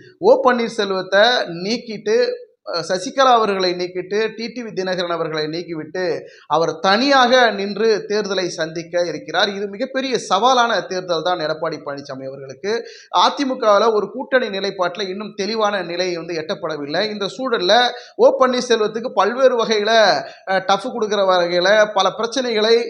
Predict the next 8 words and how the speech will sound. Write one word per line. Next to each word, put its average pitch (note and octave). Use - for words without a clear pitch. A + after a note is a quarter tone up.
ஓ G#3
பன்னீர்செல்வத்துக்கு F3+
தொடர்ந்து G#3+
எடப்பாடி G3+
பழனிசாமி E3+
அவர்கள் D#3
கொடுத்து D#3+
கொண்டிருக்கிறார். D3+